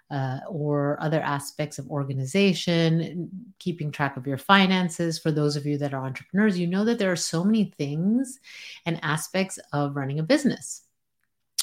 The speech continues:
Now, I don't recommend you do them all yourself all the time.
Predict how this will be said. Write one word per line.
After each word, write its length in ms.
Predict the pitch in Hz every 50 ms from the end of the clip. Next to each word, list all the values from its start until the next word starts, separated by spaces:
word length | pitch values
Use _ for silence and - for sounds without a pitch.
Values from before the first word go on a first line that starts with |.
| - -
Now, 140 | 170 170
I 40 | 165
don't 180 | 165 180 190 165
recommend 520 | 180 170 170 165 160 160 160 156 160 156
you 120 | 147 156 147
do 160 | 143 151 147
them 200 | 139 147 151 147
all 180 | 151 147 147
yourself 340 | 143 143 139 - - 151 151 -
all 120 | - -
the 100 | 160 156
time. 520 | 151 - 175 175 165 147 143 190 233 240